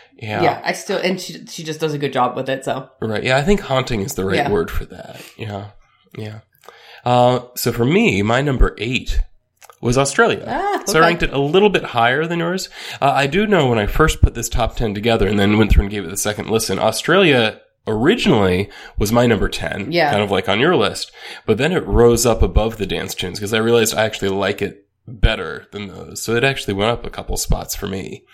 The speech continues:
Speaker 1: So I think it's kind of funny that Australia is moving in opposite
Speaker 2: Right?
Speaker 1: directions for us. But
Speaker 2: Yeah. Yeah.
Speaker 1: Oh, well.
Speaker 2: But round, I mean, but still, you know, round
Speaker 1: Right.
Speaker 2: about the same place
Speaker 1: Right, like,
Speaker 2: ish.
Speaker 1: around the bottom of the top ten.
Speaker 2: Yeah. Uh, mine, my number, what is that, seven? We're in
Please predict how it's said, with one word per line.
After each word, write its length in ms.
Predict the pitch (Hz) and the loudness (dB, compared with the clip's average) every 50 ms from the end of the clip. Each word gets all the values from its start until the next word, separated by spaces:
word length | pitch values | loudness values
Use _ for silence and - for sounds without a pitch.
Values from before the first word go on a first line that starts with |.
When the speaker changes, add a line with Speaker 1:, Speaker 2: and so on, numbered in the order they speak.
| - - - - - _ _ | -20 -20 -20 -20 -20 _ _
Speaker 1:
So 140 | - - 120 | -4 0 2
I 20 | 120 | 4
think 100 | 131 127 | 4 4
it's 100 | 120 - | 2 2
kind 140 | - 120 | 2 0
of 80 | 110 - | 0 2
funny 240 | - 120 113 110 107 | 2 2 2 2 4
that 120 | 101 98 | 4 4
Australia 340 | 98 101 - - 113 104 98 | 2 2 2 2 2 2 2
is 100 | 90 - | 2 2
moving 260 | 104 104 104 104 101 92 | 2 4 4 4 4 2
in 60 | 85 | 2
opposite 420 | - 92 95 - 95 87 - 85 - - | 2 0 2 4 2 2 2 0 -8 -10
Speaker 2:
Right? 100 | 95 87 | -8 -2
Speaker 1:
directions 460 | - 170 175 208 247 - - - - - | 2 2 2 2 2 -2 -4 -8 -10 -12
for 160 | - - - | -10 -10 -12
us. 320 | 73 - - - - - - - | -12 -14 -16 -14 -16 -16 -14 -10
But 80 | - | -6
Speaker 2:
Yeah. 320 | 190 185 147 113 139 147 - - _ _ _ - | 0 0 2 2 0 -2 -6 -16 _ _ _ -4
Yeah. 240 | 170 151 147 143 127 | 0 2 2 2 2
Speaker 1:
Oh, 60 | 101 | 2
well. 260 | 92 90 98 - - _ - | 0 -2 -4 -8 -14 _ 2
Speaker 2:
But 240 | 247 262 262 247 | 2 2 2 4
round, 240 | 262 302 320 349 320 | 2 2 2 2 0
I 80 | - 247 | 0 2
mean, 160 | 285 302 285 | 4 4 4
but 160 | 269 277 - | 4 2 -2
still, 460 | - - - 320 294 285 277 247 233 | -4 -6 -2 0 2 2 2 0 -2
you 100 | 247 254 | -4 -2
know, 380 | 214 160 131 139 175 165 - - _ _ _ - - - - | 0 0 0 0 -2 -4 -8 -16 _ _ _ -20 -20 -18 -16
round 140 | - 202 - | -10 -4 0
Speaker 1:
Right. 180 | 202 - 196 | 2 2 2
Speaker 2:
about 220 | - 185 180 165 - | 4 4 2 2 2
the 80 | 165 | 0
same 240 | - 190 170 151 160 | -6 -4 -4 -4 -2
place 240 | - 180 147 - - | -2 -2 -2 0 2
Speaker 1:
Right, 180 | 202 131 95 | 0 0 0
like, 220 | 113 123 123 123 - | 0 0 -2 -2 -2
Speaker 2:
ish. 200 | 170 - 143 143 | -6 -6 -6 -6
Speaker 1:
around 420 | 143 110 139 156 160 151 147 143 | -4 0 2 4 4 4 2 0
the 60 | 139 | -2
bottom 280 | 131 - 117 113 113 117 | -2 0 2 2 2 0
of 160 | 110 101 101 | -4 -6 -8
the 40 | 101 | -10
top 300 | - - 98 98 - - | -6 -2 -2 -2 -2 -2
ten. 320 | - - - - - - 107 - | -6 -8 -8 -8 -10 -10 -10 -8
Speaker 2:
Yeah. 340 | - 160 151 131 143 151 147 - - - _ _ - - 127 _ _ _ _ _ _ _ _ _ _ _ _ _ _ - | -4 -4 -2 -2 -2 -4 -6 -12 -16 -18 _ _ -20 -20 -20 _ _ _ _ _ _ _ _ _ _ _ _ _ _ -2
Uh, 180 | - 156 175 170 | 2 4 4 4
mine, 500 | 180 190 196 208 220 240 240 240 - - - | 4 4 4 4 4 4 2 0 -2 -4 -4
my 260 | 185 190 190 196 202 208 202 | -2 0 2 2 2 2 0
number, 420 | 190 190 196 190 180 175 170 - 170 | -2 -2 -2 -2 0 -2 -2 -2 -2
what 100 | 170 160 | -4 -4
is 80 | 151 | -4
that, 140 | - - - | -6 -8 -6
seven? 220 | - 180 185 202 214 | -6 -6 -4 -4 -2
We're 80 | 190 | -2
in 60 | 170 | -2